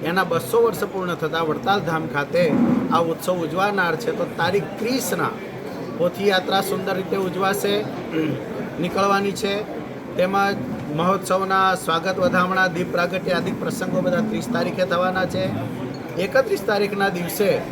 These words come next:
અખંડ ધૂનનો પ્રારંભ થવાનો છે. દરરોજ ભગવાનને કેસર આદિથી અભિષેક થવાનો છે.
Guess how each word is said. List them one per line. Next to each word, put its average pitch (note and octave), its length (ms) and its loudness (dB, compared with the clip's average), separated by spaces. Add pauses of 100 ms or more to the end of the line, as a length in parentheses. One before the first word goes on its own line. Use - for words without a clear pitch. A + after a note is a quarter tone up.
(260)
અખંડ G#3 380 0
ધૂનનો F#3 440 0
પ્રારંભ E3 460 0
થવાનો F#3 520 2
છે. F#3 540 0 (320)
દરરોજ G3+ 380 4 (360)
ભગવાનને F#3+ 800 0 (300)
કેસર F#3+ 340 0
આદિથી F3+ 480 0
અભિષેક D#3+ 520 0
થવાનો F#3 380 2
છે. F3+ 280 2